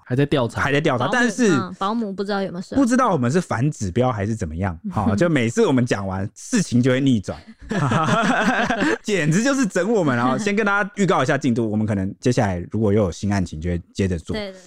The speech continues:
Speaker 2: 我记得一个比较新的进度就是呢，这个高雄市
Speaker 3: 市府有介入。
Speaker 2: 对，高雄市府这个社会局啊，他们有跳进来独立去提告，因为他们怀疑啊，有这个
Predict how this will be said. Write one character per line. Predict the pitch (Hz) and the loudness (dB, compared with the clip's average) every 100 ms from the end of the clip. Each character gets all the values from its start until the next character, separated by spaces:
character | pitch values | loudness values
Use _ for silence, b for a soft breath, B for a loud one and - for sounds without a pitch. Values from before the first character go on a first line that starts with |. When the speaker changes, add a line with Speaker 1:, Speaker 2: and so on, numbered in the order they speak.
| - | -4
Speaker 2:
我 | 127 | -2
记 | 131 190 | 2 2
得 | 135 | 2
一 | 139 | 2
个 | 135 | 2
比 | 117 | 0
较 | 127 | 0
新 | 131 | 2
的 | 120 | 2
进 | 127 | 2
度 | 117 | 2
就 | 117 113 | 2 0
是 | 117 | 0
呢， | 101 | 0
这 | 175 | 0
个 | 139 | 0
高 | 180 170 | 0 0
雄 | 180 113 107 | 0 -2 -2
市 | - 147 | 0 0
Speaker 3:
市 | - | 0
府 | 220 180 185 | -4 -8 -6
有 | 185 | -8
介 | 185 226 | -8 -10
入。 | 202 196 | -6 -2
Speaker 2:
对， | 139 117 | 0 0
高 | - 202 | 0 0
雄 | 156 | 0
市 | 165 | 0
府 | 139 | -2
这 | 104 | 0
个 | 139 | 0
社 | - 131 | 2 2
会 | 120 | 2
局 | 101 82 | -2 -8
啊， | b b | b b
他 | - | -4
们 | 220 | 0
有 | 120 | 0
跳 | - 214 135 | 0 0 0
进 | 120 123 | 0 0
来 | 87 80 - _ | 0 -6 -14 _
独 | 135 131 | 0 2
立 | 190 151 | 2 0
去 | 117 151 123 | 0 0 -2
提 | - 92 | -2 -6
告， | - 98 | -2 0
因 | 151 | 0
为 | 151 | 0
他 | 170 | 0
们 | 139 | -2
怀 | - 131 113 | -2 -4 -2
疑 | 151 117 110 | -2 -2 -2
啊， | 90 | -2
有 | 92 90 | -2 -2
这 | 135 | 0
个 | 120 101 | 0 0